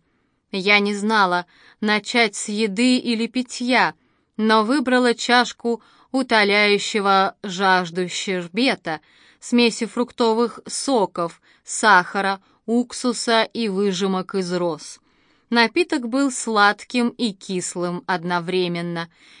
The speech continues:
и чувство голода от него только усилилось. Когда же я села есть, не смогла проглотить ни кусочка.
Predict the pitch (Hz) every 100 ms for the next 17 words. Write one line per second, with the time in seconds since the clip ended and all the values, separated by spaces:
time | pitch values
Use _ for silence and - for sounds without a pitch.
0 | _ 247 - 277 - 240 247 226 330 320
1 | 254 262 254 247 247 254 254 240 240 254
2 | 269 247 - 277 208 170 165 165 - _
3 | _ _ - 208 196 208 196 202 190 190
4 | 185 - - 202 185 180 180 254 247 -
5 | - _ _ - 233 233 233 214 196 196
6 | 277 302 277 208 185 180 - 185 175 -
7 | 196 190 - 190 - 185 170 156 - -